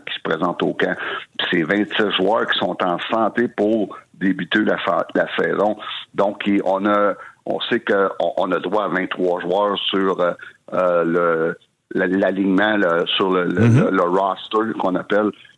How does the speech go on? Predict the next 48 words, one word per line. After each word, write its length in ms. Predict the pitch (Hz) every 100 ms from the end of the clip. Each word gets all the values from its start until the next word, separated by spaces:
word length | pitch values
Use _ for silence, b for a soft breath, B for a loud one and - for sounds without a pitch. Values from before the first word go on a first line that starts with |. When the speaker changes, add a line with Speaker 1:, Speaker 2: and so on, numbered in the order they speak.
| -
Speaker 1:
euh, 380 | 92 87 90 90
du 140 | 90
Canadien. 540 | - 98 87 78 107 107
Donc, 320 | 82 95 101 -
t'as, 100 | 90 - -
t'as 100 | -
déjà 260 | 92 101 107 107
trois 320 | 98 95 95
joueurs 280 | 95 101 101
de 100 | 87
trop. 300 | - 98 131 B B B -
Et 240 | - 92 87
puis 140 | - -
ça, 80 | 123
ça 100 | 92
laisse 240 | 82 87 - -
pas 80 |
de 60 | 98 -
porte 260 | 98 90 -
ouverte 360 | 87 92 -
à 60 | 87
nos, 280 | 87 82 80
à 100 | 85
nos 240 | 87 82
jeunes 280 | 82 95 92
qui 100 | - -
s'en 180 | 82 76
viennent. 320 | 80 85 73 B B -
J'écoutais, 640 | - - - 110 107 95 87
j'écoutais 400 | 90 - - 107
Stéphane, 440 | - 95 107 104 98
euh, 240 | 87 82 -
Stéph-, 220 | - 87
mon 200 | 104 104
bon 240 | 98 120 117
ami 240 | 110 131 -
Stéphane 360 | 123 - 113
Robida 360 | 104 90 82 107 127
avant. 320 | 90 98 135 127 B B B B - -
Je 80 | -
peux 100 | 190
te 80 | 240
dire 100 | 247
une 60 |
affaire, 340 | 127 - 165 170
moi, 120 | 113
Mario. 460 | 101 95 98 131 123
Quand 140 | -